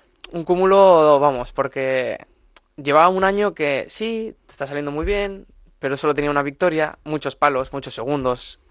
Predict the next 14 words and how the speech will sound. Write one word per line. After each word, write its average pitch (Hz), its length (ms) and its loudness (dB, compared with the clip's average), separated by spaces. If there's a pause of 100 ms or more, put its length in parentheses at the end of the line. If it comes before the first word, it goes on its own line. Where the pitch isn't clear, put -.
(340)
el 123 180 -14
tercero, 135 500 -2
muchos 131 640 0
ahí, 135 200 0
"Adelante, 135 380 0
adelante, 139 400 2
adelante". 156 500 0 (600)
Y 139 180 -10
yo 151 160 0
recuerdo 143 500 -4
un 151 100 -10
comentario 143 460 -2
del 127 140 -8
viernes, 151 480 -10